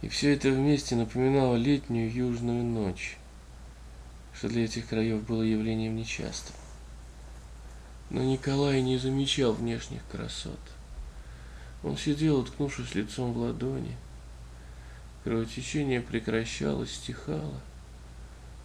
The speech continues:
а и, наконец, совсем прошло. Он ощутил лёгкость в теле. Голова прояснилась, стала будто бы прозрачной, продуваемой всеми ветрами.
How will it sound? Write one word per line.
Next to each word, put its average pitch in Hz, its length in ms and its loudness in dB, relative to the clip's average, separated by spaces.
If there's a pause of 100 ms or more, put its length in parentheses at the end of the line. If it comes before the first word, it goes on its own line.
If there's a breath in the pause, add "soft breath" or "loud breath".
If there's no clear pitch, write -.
(140)
а 190 160 2
и, 147 60 2
наконец, 104 480 0
совсем 101 380 -6
прошло. - 420 -8 (1400 loud breath)
Он - 160 2
ощутил 131 520 2
лёгкость 143 480 0
в - 80 -14
теле. - 340 -6 (960 loud breath)
Голова 143 360 2
прояснилась, 127 1000 -2 (880 loud breath)
стала 151 260 -4
будто 135 360 -2
бы 120 120 -2
прозрачной, 113 880 -2
продуваемой 101 680 0
всеми 98 320 -2
ветрами. 104 640 -2